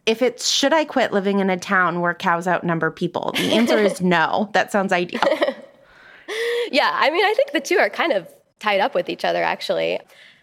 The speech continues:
Speaker 2: Yeah, my question is, should I quit running this ballet school?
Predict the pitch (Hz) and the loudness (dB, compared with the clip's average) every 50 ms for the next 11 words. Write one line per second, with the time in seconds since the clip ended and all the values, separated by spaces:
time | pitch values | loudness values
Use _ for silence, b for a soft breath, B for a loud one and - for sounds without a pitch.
0 | B _ - 427 453 285 269 247 254 - 277 285 - 381 415 370 - - - 233 | B _ 0 2 2 4 2 2 2 2 -2 0 2 0 0 2 0 0 0 0
1 | 247 277 311 294 - - - 196 214 269 320 - - - - 190 208 240 247 254 | 2 0 0 -2 -6 -4 -2 0 2 2 0 0 -2 -4 -4 0 0 2 2 2
2 | 226 233 233 - - 202 208 190 196 247 269 - - - 165 156 160 170 170 208 | 0 -2 -2 -2 -2 0 0 2 0 0 -2 -2 -4 -4 -2 0 0 0 -2 -4
3 | 208 | -8